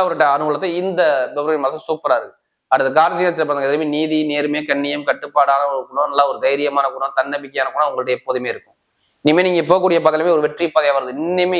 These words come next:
இழந்ததை எடுப்பீங்க, லாபம் வரும், வருமானம் வரும், இன்கம் வரும், ஒரு பூர்வீக சொத்து, பூர்வீக சொத்து இடம் கிடைக்கலாம், குழந்தை பாக்கியம் கிடைக்கும், காதல் திருமணம் சக்சஸ் ஆகும். அதே மாதிரி படிப்பு கல்வி சார்ந்த விஷயம் இந்த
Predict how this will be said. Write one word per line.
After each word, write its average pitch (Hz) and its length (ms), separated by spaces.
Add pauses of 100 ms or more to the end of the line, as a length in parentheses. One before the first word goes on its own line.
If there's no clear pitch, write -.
இழந்ததை 165 360
எடுப்பீங்க, 143 360 (680)
லாபம் 160 320
வரும், 156 240
வருமானம் 156 360
வரும், 151 200
இன்கம் 151 320
வரும், 160 260
ஒரு 139 160
பூர்வீக 165 280
சொத்து, 151 220
பூர்வீக 156 220
சொத்து 139 220
இடம் 139 160
கிடைக்கலாம், 143 400 (300)
குழந்தை 156 280
பாக்கியம் 139 240
கிடைக்கும், 151 280
காதல் 151 240
திருமணம் 143 320
சக்சஸ் 143 360
ஆகும். 160 220 (340)
அதே 147 100
மாதிரி 151 160
படிப்பு 165 280
கல்வி 151 160
சார்ந்த 139 180
விஷயம் 139 160
இந்த 127 100